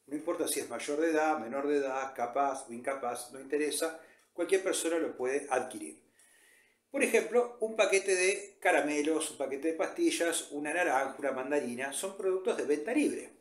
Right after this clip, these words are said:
Puede ir un nene de diez años al kiosco, como hemos ido todos alguna vez,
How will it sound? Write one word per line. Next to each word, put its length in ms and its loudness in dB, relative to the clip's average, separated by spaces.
Puede 240 0
ir 40 4
un 160 -2
nene 260 0
de 120 2
diez 300 0
años 440 -2
al 140 -10
kiosco, 540 -2
como 220 -14
hemos 280 -10
ido 160 -4
todos 380 0
alguna 300 -4
vez, 440 0